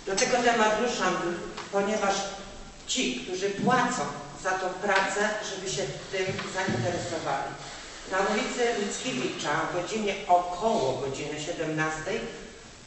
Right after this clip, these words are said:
byłam świadkiem, jak podjechała ekipa, ym, która miała wysiec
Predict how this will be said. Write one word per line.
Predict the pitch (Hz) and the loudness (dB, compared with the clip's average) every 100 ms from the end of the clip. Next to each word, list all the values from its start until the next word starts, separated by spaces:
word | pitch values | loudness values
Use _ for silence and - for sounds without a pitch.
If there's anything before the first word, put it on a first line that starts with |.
| - | -8
byłam | 226 254 247 - | 2 4 4 4
świadkiem, | 233 233 247 214 | 2 0 0 0
jak | 208 208 | 0 0
podjechała | 202 208 196 226 220 | 0 2 2 2 2
ekipa, | 196 190 190 - 180 175 175 - - - - - | 2 -2 -4 0 2 4 2 -4 -8 -12 -14 -10
ym, | 175 170 160 156 156 156 156 - - - 160 160 151 - - - - - - - - - - | -2 2 2 2 0 -2 -6 -8 -12 -14 -14 -12 -12 -12 -14 -14 -12 -12 -10 -10 -10 -12 -2
która | 240 233 202 | 2 4 6
miała | 208 240 214 - - - - - - | 6 8 8 6 2 -4 -8 -10 -2
wysiec | 240 240 254 | 0 2 0